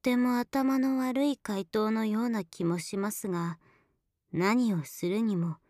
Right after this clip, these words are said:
セックス中心で考える。それがあなたです。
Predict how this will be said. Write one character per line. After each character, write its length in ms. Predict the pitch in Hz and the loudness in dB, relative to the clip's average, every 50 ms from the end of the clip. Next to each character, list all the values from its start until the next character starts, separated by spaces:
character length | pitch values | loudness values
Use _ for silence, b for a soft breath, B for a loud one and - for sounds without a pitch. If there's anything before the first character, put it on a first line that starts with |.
| _ _ _ _ | _ _ _ _
セ 220 | - - - 294 311 | -16 -4 0 2 2
ッ 60 | 302 _ - | 2 _ -2
ク 120 | - 302 | -2 -2
ス 160 | - - - _ | -2 -4 -8 _
中 240 | - - 196 185 185 | -8 -4 -2 -2 -2
心 340 | 175 - - - 202 196 196 | -4 -4 -4 -4 -2 -2 -2
で 140 | 190 202 196 | -4 -6 -6
考 380 | - - 190 190 196 208 208 226 | -6 -4 -2 -2 -2 -2 -2 -2
え 180 | 226 214 202 | -2 -2 -2
る。 220 | 170 165 156 151 - _ _ _ _ _ _ _ _ _ _ _ _ _ _ _ _ - | -4 -4 -6 -6 -8 _ _ _ _ _ _ _ _ _ _ _ _ _ _ _ _ -18
そ 280 | - - - 196 185 | -6 0 2 2 4
れ 140 | 190 208 226 | 4 2 2
が 260 | 214 254 262 240 233 | 2 2 2 2 2
あ 60 | 226 | 2
な 140 | 220 233 262 | 2 2 0
た 180 | 262 - 254 226 | 0 0 -2 0
で 180 | - 175 170 | 0 -2 -2
す。 300 | 156 - - - - - | -4 -6 -10 -16 -20 -20